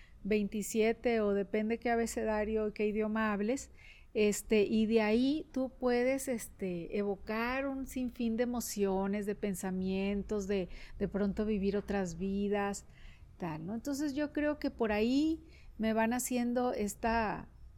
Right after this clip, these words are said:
relacionar las emociones y estas otras posibilidades con las palabras. En concreto, empecé en octavo, en segundo de secundaria en el colegio inglés,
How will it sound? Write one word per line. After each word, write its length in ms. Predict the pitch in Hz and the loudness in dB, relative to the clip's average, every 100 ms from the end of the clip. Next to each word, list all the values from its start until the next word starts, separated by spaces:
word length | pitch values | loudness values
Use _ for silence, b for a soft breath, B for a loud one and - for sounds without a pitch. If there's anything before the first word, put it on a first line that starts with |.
| - - | -16 -8
relacionar 840 | 208 220 208 202 - 208 202 202 | -2 2 2 2 0 0 0 0
las 280 | 208 220 - | 0 0 0
emociones 800 | 220 190 - 196 190 202 214 202 | -2 -4 -4 -2 0 0 -2 -2
y 40 | |
estas 280 | 196 214 202 | -2 -2 -2
otras 240 | 233 269 294 | 0 -2 -2
posibilidades 600 | 262 247 220 226 269 - | -2 0 4 6 4 2
con 160 | 233 | 0
las 120 | 196 | 0
palabras. 560 | - 180 165 - - - B B - | -2 -2 -2 -4 -12 -18 B B 4
En 160 | 240 240 | 6 6
concreto, 760 | - 247 240 320 359 370 427 - - | 4 0 4 6 6 6 -2 -4 -4
empecé 680 | 233 208 202 - 262 294 311 | -2 0 0 2 2 2 -2
en 160 | 233 226 - - | -4 -4 -10 -6
octavo, 500 | 202 - 233 220 160 | -6 -2 2 4 2
en 80 | 170 | -4
segundo 320 | - 196 233 | 0 2 2
de 60 | 277 | 0
secundaria 580 | 269 226 196 208 220 240 | -2 0 2 4 4 0
en 80 | |
el 100 | 233 | -4
colegio 340 | - 190 180 214 | -2 -2 -2 -2
inglés, 520 | 208 220 285 339 | 0 2 2 0